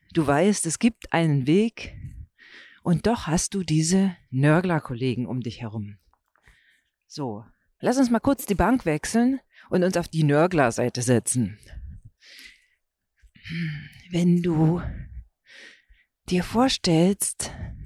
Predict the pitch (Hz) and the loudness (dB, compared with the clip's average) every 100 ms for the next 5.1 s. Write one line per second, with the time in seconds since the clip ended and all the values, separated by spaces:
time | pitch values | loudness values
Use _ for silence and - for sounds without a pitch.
0 | - - - - - _ - - - _ | -12 -12 -12 -16 -20 _ -20 -20 -20 _
1 | 180 175 - 185 160 165 156 170 214 226 | -2 -2 -2 -4 0 2 4 4 4 2
2 | 156 151 185 - - - - - - - | 0 -2 -2 -6 -20 -20 -20 -20 -20 -20
3 | _ _ _ - _ _ _ _ - - | _ _ _ -20 _ _ _ _ -20 -20
4 | - - 127 127 - 123 113 - 120 110 | -20 -12 -6 -6 -4 -4 -2 -2 -2 -2